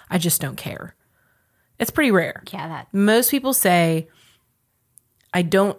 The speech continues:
Speaker 1: either, "I think you're wrong," or, "Okay, you're right. What am I willing to do in response?"
Speaker 2: Mm-hmm.
Speaker 1: Now, that thing they're willing to do in response may be minuscule.
Speaker 2: Yeah.
Speaker 1: It may be, "I'm willing to be nice to my black friends."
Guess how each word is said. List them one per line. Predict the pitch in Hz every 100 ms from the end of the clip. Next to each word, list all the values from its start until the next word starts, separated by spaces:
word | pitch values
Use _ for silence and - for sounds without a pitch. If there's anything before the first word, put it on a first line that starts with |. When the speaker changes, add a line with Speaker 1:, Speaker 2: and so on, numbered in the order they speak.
| -
Speaker 1:
either, | 180 165
"I | 160
think | 190 226 214
you're | 214
wrong," | 175 165 156 139 147 - _ _ _ _ _ _ -
or, | 175 160 151 147 - _ _ _ _
"Okay, | 160 156 165
you're | 151 151
right. | 147 151 151 151 _ _ _ _
What | - 160
am | 170
I | 160
willing | 151 156 151
to | 147 165
do | 156
in | 151
response?" | 160 185 165
Speaker 2:
Mm-hmm. | 170
Speaker 1:
Now, | 175
that | 175 165
thing | 208 214
they're | 202
willing | 185 180
to | 170
do | 170 175
in | 165
response | 151 - 151 -
may | 160 156
be | 151
minuscule. | 151 160 156 - - - - - _ 220
Speaker 2:
Yeah. | 196 156 170 _
Speaker 1:
It | - 165
may | 165 160
be, | 156 156 156 151 151 _ _ _ _ _ _ _ _ _ _ - -
"I'm | 180 170
willing | 160 160 156
to | 160
be | 160
nice | 156 151 - -
to | 160
my | 156
black | 160 147 -
friends." | - 139 - -